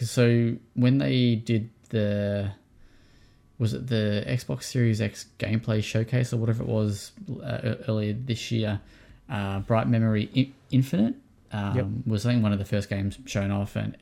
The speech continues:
Speaker 1: a lot of people were like, "What the fuck is this game? This game looks amazing." Uh, I mean, I was one, I was one of those people. Like, I'd never heard of this game before.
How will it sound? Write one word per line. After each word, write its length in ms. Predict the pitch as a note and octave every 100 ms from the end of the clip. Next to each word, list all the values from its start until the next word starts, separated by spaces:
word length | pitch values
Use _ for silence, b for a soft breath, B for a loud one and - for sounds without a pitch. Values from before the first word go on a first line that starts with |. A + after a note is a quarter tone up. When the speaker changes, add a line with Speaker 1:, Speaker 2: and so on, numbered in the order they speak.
| _
Speaker 1:
a 60 | A#2
lot 140 | A2
of 60 | A2
people 260 | A2 G#2 G2+
were 160 | A2
like, 360 | G#2 G2+ G#2 - - b b b b b _
"What 200 | - A2+
the 60 | -
fuck 180 | - G2+
is 80 | G2+
this 120 | F#2+
game? 180 | A2 G2
This 100 | G2
game 180 | - F#2+
looks 160 | G2 -
amazing." 500 | F#2+ G2+ G2 F#2+ G#2+ b b b b -
Uh, 340 | F#2+ F#2 F#2+ -
I 40 |
mean, 120 | G2+
I 120 | G2
was 180 | G2 G2+
one, 80 | G2+
I 80 | G2+
was 140 | G2+ G2
one 140 | G2
of 60 | F#2
those 160 | F2+
people. 460 | - G2 G#2+ A2+ -
Like, 160 | - G#2+
I'd 140 | A2
never 160 | A#2+ G2+
heard 240 | G2+ A2
of 200 | G#2+ -
this 140 | A#2+ -
game 300 | G2 F#2+ G#2 _
before. 420 | - A2+ A#2+ A2